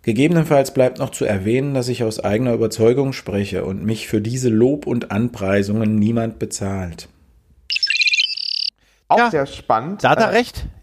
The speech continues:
Speaker 2: ja.
Speaker 3: Ja.
Speaker 2: Ab,
Speaker 3: Schöne Musik.
Speaker 2: auf Amazon verfügbar ab
Speaker 3: Ja.
Speaker 2: jetzt. Ähm,
Speaker 3: Ja.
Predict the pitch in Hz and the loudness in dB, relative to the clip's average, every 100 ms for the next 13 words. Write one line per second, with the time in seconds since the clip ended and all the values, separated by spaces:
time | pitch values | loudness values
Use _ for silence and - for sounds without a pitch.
0 | - - 131 - - - - - 160 - | -12 0 2 2 -2 -4 0 2 2 0
1 | - 156 190 180 175 151 196 - - - | -4 -2 0 0 2 0 -2 -10 -20 -4
2 | 139 180 143 127 127 - 120 123 - - | 2 2 2 0 -2 -6 -4 -2 -2 -2
3 | 120 160 - - _ _ - 127 123 127 | 0 -2 -2 -16 _ _ -4 0 0 -2
4 | 127 135 135 139 143 | -6 -10 -6 -2 -2